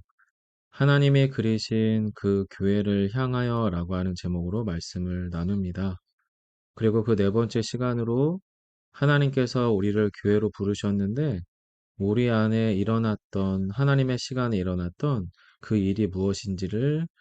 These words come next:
함께 살펴보려고 해요. 그래서 우리에게 무슨 일이 일어났는가라고 하는 제목으로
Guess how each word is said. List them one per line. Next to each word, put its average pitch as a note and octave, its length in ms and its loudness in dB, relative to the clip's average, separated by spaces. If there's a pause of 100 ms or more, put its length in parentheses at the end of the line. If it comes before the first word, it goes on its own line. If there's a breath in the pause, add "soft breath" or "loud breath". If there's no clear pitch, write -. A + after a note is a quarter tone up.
(220 soft breath)
함께 C3 360 -2
살펴보려고 A#2 760 0
해요. A2+ 360 -4 (200)
그래서 F#2+ 500 -4 (500 loud breath)
우리에게 C3 640 6 (120)
무슨 D3 320 0
일이 C#3+ 220 6
일어났는가라고 A2+ 1160 0
하는 G#2 220 0
제목으로 G2 720 -2